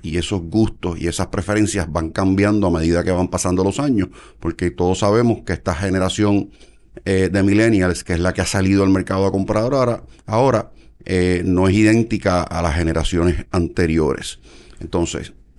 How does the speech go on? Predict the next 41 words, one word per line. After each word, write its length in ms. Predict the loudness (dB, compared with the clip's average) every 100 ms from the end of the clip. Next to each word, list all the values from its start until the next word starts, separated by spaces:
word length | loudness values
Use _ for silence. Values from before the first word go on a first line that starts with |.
| -18 -8
eh, 200 | -8 -6
lo 140 | -4
que 80 | -2
mucha 320 | 0 0 0
gente 260 | 0 0 -2
pierde 400 | 0 0 2 2
de 140 | 4
vista, 480 | 2 0 -2 -6 -8 -12 -8
y 80 | -4
a 80 |
veces 360 | -2 -2 0 0
en 500 | 2 2 2 0 -4 -12 -20 -20 -20 -20 -20 -12
el, 640 | -4 0 0 0 -2 -4 -6
el, 300 | -6 -4 -4 -4
el 140 | -4
antagonismo 840 | -4 -6 -6 -4 0 2 2 2
natural 440 | 2 2 2 2 2
que 120 | -2
se 160 | 0 2
da 360 | 2 4 4
en 120 | 2
la 160 | 0 0
prensa 760 | 0 2 2 2 0 2 0 -4 -20 -20 -16 -2
y 220 | 0 2
en 120 | 2
este 220 | 0 0
discurso 520 | 0 0 0 0 -2
que 100 | -4
se 120 | -2 0
va 160 | 2
generando, 640 | 2 2 2 4 4 2 -2 -10 -20 -10
eh, 180 | -8 -4
que 120 | -2
es 80 | 0
lamentable, 1040 | 2 2 0 0 2 4 4 2 2 0
estos 200 | -4 -4
discursos 440 | -4 -4 -4 -4 -4
que 100 | -4
se 160 | 0
ven, 400 | 2 2 4
eh, 40 | 2